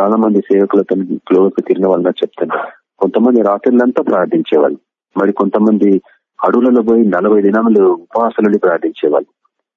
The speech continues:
దేవుడు ముఖ దర్శనం కలిగేంత వరకు వాళ్ళు బయటికి రాకపోయేవాళ్ళు.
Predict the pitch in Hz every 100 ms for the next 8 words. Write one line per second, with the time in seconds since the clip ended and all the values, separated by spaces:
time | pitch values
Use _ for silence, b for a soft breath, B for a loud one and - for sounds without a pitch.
0 | _ 95 110 117 104 92 87 107 101 98
1 | - 98 87 90 90 82 80 78 78 98
2 | - 135 110 113 92 127 127 113 110 92
3 | 82 76